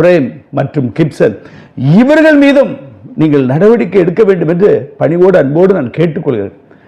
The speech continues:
அப்பொழுதுதான் உங்கள் பெயர் புகழ் பெற்று விளங்கும். அவர், அ,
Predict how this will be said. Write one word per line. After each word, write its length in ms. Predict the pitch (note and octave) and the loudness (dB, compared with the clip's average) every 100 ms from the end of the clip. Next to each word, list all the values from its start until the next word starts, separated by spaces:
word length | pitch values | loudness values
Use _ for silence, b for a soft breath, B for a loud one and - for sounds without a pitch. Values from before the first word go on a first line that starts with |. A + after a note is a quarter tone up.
| b b | b b
அப்பொழுதுதான் 540 | G#2+ - D3+ D3 G#3+ | -16 -2 0 2 0
உங்கள் 220 | G3+ D#3 | 0 -2
பெயர் 320 | C3 - F#3 D3 | -2 0 -2 0
புகழ் 220 | D3+ F#3 | 0 0
பெற்று 280 | D#3+ D#3 D#3+ | 0 -2 0
விளங்கும். 420 | D3 D#3 A#3 B3 B _ | 0 0 -2 -6 B _
அவர், 320 | A2+ C3 B2+ | -4 -2 0
அ, 220 | A#2 A#2+ | -2 -2